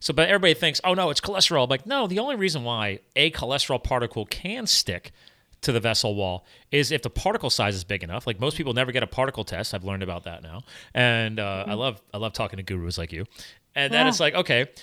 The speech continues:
Speaker 1: well, if the vessel is not inflamed, then the cholesterol particle will probably not stick. But, uh, who said this? It was a great explanation. He said, "Listen, it's like, it's like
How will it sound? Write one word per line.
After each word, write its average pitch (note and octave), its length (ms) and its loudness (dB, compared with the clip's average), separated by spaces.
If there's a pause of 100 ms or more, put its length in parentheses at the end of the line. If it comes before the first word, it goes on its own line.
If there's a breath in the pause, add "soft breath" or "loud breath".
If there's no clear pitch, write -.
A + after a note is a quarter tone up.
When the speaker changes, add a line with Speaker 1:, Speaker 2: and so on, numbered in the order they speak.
(120)
Speaker 1:
well, C3+ 140 4
if C#3+ 140 0
the B2 80 0
vessel D3+ 480 4
is A#2 120 0
not C3 220 4
inflamed, A#2+ 460 -2 (880)
then C3 140 4
the C3 60 0
cholesterol E3 380 4
particle F3 380 4
will A#2 80 4
probably D3 260 0
not C3 160 0
stick. - 380 -2 (760 soft breath)
But, C#3 320 6 (160)
uh, A2+ 220 -8
who F3+ 180 -2
said D#3 220 4
this? A2+ 140 0
It - 60 -2
was G#2+ 100 -4
a A2 40 0
great B2 220 2
explanation. G#2+ 460 -2
He F#2 100 -2
said, G#2+ 200 0 (360 loud breath)
"Listen, - 200 4
it's A#2+ 100 -2
like, - 120 0
it's E3+ 140 0
like F#3 260 0